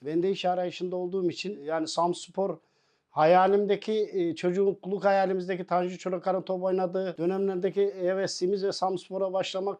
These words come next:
bizim için yani büyük hayaldi. Ama tesadüflerle başladık ama çok güzel oldu. Oyuncularla ilişkilerimiz, e, gerçekten,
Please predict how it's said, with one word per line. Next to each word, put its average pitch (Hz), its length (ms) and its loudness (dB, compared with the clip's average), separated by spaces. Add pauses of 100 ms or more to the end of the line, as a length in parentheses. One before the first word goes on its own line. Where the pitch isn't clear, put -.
(100)
bizim 180 220 -6
için 190 380 -12 (180)
yani 175 360 -2
büyük 190 260 -4
hayaldi. 180 560 4 (100)
Ama 180 240 0
tesadüflerle 165 1700 -2
başladık 151 500 0
ama 165 180 -4
çok 156 260 -4
güzel 139 320 -4 (640)
oldu. 117 340 -10 (260)
Oyuncularla 202 640 4
ilişkilerimiz, 190 800 0
e, 165 580 0
gerçekten, 170 720 2